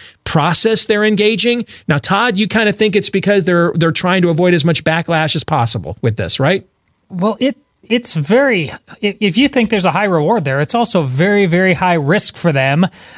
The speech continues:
Speaker 2: Uh, it's something they've tried before and failed spectacularly on. So it may be the way they ultimately need to go,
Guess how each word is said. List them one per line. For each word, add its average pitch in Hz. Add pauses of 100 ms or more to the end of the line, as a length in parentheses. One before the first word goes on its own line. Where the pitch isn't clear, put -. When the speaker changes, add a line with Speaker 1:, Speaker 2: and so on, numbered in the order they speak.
Speaker 2:
Uh, 170
it's 175
something 220
they've 175
tried 190
before 151
and 160
failed 190
spectacularly 170
on. 143
So 202
it 185
may 247
be 240
the 208
way 196
they 180
ultimately 185
need 180
to 160
go, 196